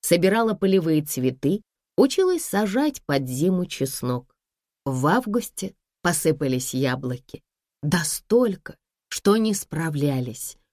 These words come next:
Теща варила яблочное повидло и пастилу, а жена бегала на поле за щавелем и горохом. "Проснулась моя спящая царевна", думал Сан Саныч. Очнулась.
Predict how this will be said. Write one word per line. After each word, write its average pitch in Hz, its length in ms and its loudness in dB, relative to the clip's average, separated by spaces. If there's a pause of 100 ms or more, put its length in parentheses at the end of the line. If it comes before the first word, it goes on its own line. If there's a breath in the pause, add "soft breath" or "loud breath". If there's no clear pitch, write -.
(260)
Теща 240 420 4
варила 226 380 0
яблочное 160 800 -2
повидло 156 560 0
и 135 140 4
пастилу, 127 720 -2 (420)
а 180 100 4
жена 330 300 2
бегала 247 420 2
на 214 160 -2
поле 262 320 2
за 160 200 -2
щавелем 143 680 0
и 131 40 -4
горохом. 135 640 -4 (640)
"Проснулась 285 720 2
моя 208 220 2
спящая 196 640 -2
царевна", 156 720 -2 (340)
думал 156 400 2
Сан 139 280 -4
Саныч. 131 680 -6 (320)
Очнулась. 143 920 -2